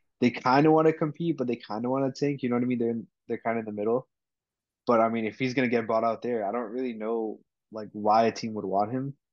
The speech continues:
I'm still struggling to kinda understand that unless these teams are seeing something that I'm not seeing. So, uh, of course, those teams are the Clippers, the Heat, and the Bulls.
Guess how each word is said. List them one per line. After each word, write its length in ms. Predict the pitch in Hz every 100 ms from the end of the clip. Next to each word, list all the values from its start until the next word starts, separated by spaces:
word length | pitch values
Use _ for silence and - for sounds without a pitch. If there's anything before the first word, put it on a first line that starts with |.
| _ -
I'm 80 | 113
still 200 | 160 143
struggling 420 | - 131 127 120
to 220 | 123 107 104
kinda 160 | 117
understand 520 | 101 110 101 107 110 117
that 220 | 117 -
unless 440 | 113 110 - - _ _ _ _
these 180 | - 127
teams 220 | - 139
are 80 | 131
seeing 220 | 120 131
something 340 | 120 120 117 107
that 140 | 101
I'm 180 | 90 107
not 240 | 120 -
seeing. 340 | - 127 127 120
So, 420 | - 110 104 104 _ _ _ _ _ _ -
uh, 300 | 107 78 62 -
of 220 | 117 -
course, 260 | - 117 -
those 200 | 113 107
teams 200 | 117 110
are 80 |
the 100 | 104
Clippers, 520 | 101 - 107 117 110 107
the 80 |
Heat, 340 | 98 110 110 -
and 140 | 101
the 60 | 98
Bulls. 560 | - 110 113 113 -